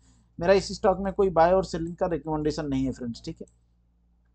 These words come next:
वीडियो अगर अच्छा लगा तो वीडियो को जरूर लाइक कर दीजिए, फ्रेंड्स के साथ में शेयर कर लीजिए। अगर चैनल पे नया है, चैनल को जरूर सब्सक्राइब कर लीजिए। उसी के साथ में अगर आप मेरे साथ में जुड़े रहना चाहते हैं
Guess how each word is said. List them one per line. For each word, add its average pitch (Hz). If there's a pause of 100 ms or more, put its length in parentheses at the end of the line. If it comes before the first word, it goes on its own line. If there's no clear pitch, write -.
(320)
वीडियो 156
अगर 190
अच्छा 175
लगा 170
तो 196
वीडियो 160
को 165
जरूर 156
लाइक 156
कर 143
दीजिए, 131
फ्रेंड्स 160
के -
साथ 151
में 147
शेयर 131
कर 131
लीजिए। 127
अगर 165
चैनल 135
पे 139
नया 127
है, 151 (400)
चैनल 143
को 185
जरूर 156
सब्सक्राइब 135
कर 131
लीजिए। 123
उसी 135
के 175
साथ 165
में 165
अगर 156
आप 147
मेरे 139
साथ 135
में 139
जुड़े 131
रहना 135
चाहते 123
हैं 180